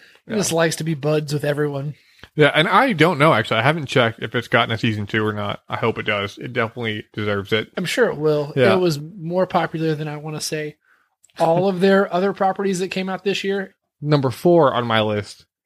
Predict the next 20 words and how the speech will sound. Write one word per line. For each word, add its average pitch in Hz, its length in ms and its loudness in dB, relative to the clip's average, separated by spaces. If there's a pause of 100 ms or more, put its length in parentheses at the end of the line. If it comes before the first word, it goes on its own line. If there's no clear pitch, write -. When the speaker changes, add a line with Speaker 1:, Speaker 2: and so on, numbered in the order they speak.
(440)
Speaker 2:
you 160 160 2
already 180 160 2
mentioned 147 380 -4 (120)
on 139 160 -4
yours, 120 380 -2 (100)
it 170 160 -4
was 139 480 0 (300)
Amazon's 117 480 0
The 104 80 -16
Tick. - 340 -12 (400)
Speaker 1:
Hey, 180 500 2
there 180 140 -2
we 156 80 -8
go. 156 220 -16 (800)
Speaker 2:
One 156 180 2
thing 156 100 4
we 139 120 4
talk 123 240 2
about 123 300 0
whenever 113 680 -2